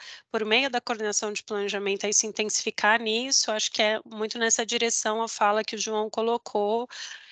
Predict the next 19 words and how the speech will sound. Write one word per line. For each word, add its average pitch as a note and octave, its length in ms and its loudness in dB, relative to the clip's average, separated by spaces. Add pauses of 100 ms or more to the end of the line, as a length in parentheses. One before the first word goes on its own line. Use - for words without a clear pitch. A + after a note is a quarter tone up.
(140)
é, G3+ 360 6
a G3+ 60 6
respeito A3 380 0
desse A3+ 240 0
papel C4 600 2
de B3 160 -6
interlocução A#3+ 760 0
e B3 60 -4
facilitação A#3 1040 -2
aí G#3 220 0
da G#3 120 2
equipe A3 380 -2
de A3 220 -2
planejamento, A3 960 0 (480)
tá? F#3+ 380 0 (600)
É, G#3 760 6
bom, G#3+ 280 -2
tem A#3+ 320 -2
um B3 280 -4